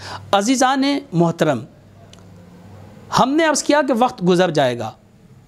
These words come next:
चाहे हम उसे अच्छा गुजारें या अच्छा ना गुजारें। अगर हम ये चाहते हैं कि माह मुबारक रमज़ान अच्छा गुज़रे, तो हमें इससे किस तरह से इस्तेफ़ादा करें,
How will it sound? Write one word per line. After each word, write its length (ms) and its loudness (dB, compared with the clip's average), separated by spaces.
चाहे 320 0
हम 180 0
उसे 180 0
अच्छा 320 0
गुजारें 440 0
या 160 2
अच्छा 300 -2
ना 140 0
गुजारें। 420 -2
अगर 260 2
हम 380 0
ये 120 2
चाहते 360 -2
हैं 200 -2
कि 140 -4
माह 340 0
मुबारक 540 0
रमज़ान 560 0
अच्छा 320 -2
गुज़रे, 320 -2
तो 60 2
हमें 220 2
इससे 680 -2
किस 300 -4
तरह 220 2
से 140 -2
इस्तेफ़ादा 480 -2
करें, 240 -6